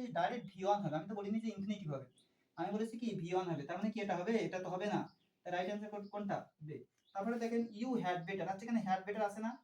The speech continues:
দেখুন তো এখানে had better আছে, আছে। তাই আমরা ছেলে পরে always কি হবে? ভার্ব কি হবে? ভি ওয়ান হবে। তাহলে যেহেতু had better মানে টু এস্টে, এটা তো ইনফিনিটিভ, এটা তো হবে না। তাহলে কোনটা হবে? এস্টে। ঠিক আছে?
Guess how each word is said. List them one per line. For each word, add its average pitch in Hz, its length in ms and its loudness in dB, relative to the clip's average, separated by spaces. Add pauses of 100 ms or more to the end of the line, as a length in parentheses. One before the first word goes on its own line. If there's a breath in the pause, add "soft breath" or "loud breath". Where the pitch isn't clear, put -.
(380)
দেখুন 202 320 0
তো 208 100 -2
এখানে 202 200 0
had 180 140 4
better 180 200 -2
আছে, 180 220 -2 (160)
আছে। 165 240 -6 (320)
তাই 190 140 -4
আমরা 202 140 2
ছেলে 202 180 0
পরে 208 180 4
always 202 280 0
কি - 80 -10
হবে? 202 160 4
ভার্ব 180 240 2
কি 214 100 -4
হবে? 190 200 2
ভি 156 180 -4
ওয়ান 170 160 -2
হবে। 156 200 0 (220 soft breath)
তাহলে 196 180 -6
যেহেতু 202 180 2
had 170 200 2
better 202 240 0
মানে 202 200 -4
টু 214 80 -2
এস্টে, 196 320 0
এটা 196 160 0
তো 202 80 -4
ইনফিনিটিভ, 196 500 0
এটা - 140 -10
তো - 60 -14
হবে 190 180 -4
না। 170 120 2
তাহলে 180 240 -6
কোনটা 196 220 -2
হবে? 233 140 4 (560)
এস্টে। 180 340 -2 (380)
ঠিক 269 100 -4
আছে? 285 160 -4